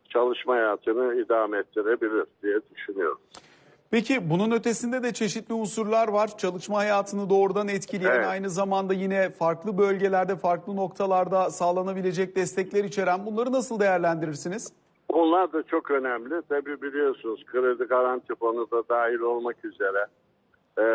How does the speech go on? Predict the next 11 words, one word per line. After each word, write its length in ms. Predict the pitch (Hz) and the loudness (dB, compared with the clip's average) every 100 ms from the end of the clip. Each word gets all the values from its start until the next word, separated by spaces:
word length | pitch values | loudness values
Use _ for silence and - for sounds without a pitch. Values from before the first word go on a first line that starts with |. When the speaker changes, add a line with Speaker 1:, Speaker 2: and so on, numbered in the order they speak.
| 110 | 2
Speaker 1:
yine, 320 | 113 127 131 | 2 4 4
e, 520 | 123 117 117 117 117 107 | 4 2 2 2 2 0
bu 120 | 110 | -6
kısa 340 | - 101 123 | -4 -2 -2
çalışma 520 | - 117 113 - 117 | 0 -2 -2 -6 -2
ödeneği 600 | 117 113 113 113 117 110 | 0 0 0 -2 0 -2
ile 180 | 107 113 | 0 0
ilgili 520 | 110 107 107 110 107 - _ _ _ | -2 -2 -2 2 2 0 _ _ _
işverenin 680 | 101 - 117 117 120 120 120 | -10 0 4 4 4 2 0
desteği 520 | 110 110 - 110 107 107 | 2 0 0 -2 0 -2
işçiden, 1200 | - 104 107 104 104 104 101 98 98 107 101 | -4 2 4 4 4 4 4 4 2 0 0